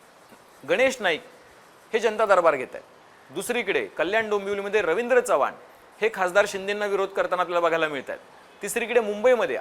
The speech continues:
आशिष शेलार हे आक्रमक भूमिका घेताना बघायला मिळतात. चौथीकडे राज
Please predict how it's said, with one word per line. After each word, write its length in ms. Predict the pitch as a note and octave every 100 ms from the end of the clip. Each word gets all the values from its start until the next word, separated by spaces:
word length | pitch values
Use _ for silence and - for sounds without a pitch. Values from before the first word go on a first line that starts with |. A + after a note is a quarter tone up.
| -
आशिष 280 | D#3+ B3 A3+
शेलार 340 | G3 D#3+ A2+ - - -
हे 60 |
आक्रमक 360 | A#3 G#3+ G#3+ A3+
भूमिका 300 | G3 G3+ G3+
घेताना 280 | F#3+ F#3 F3
बघायला 280 | D#3+ D3+ C#3+
मिळतात. 240 | A#2 G2 - - - - -
चौथीकडे 500 | F#3+ G3 A#3+ A#3 B3+
राज 300 | D#3 E3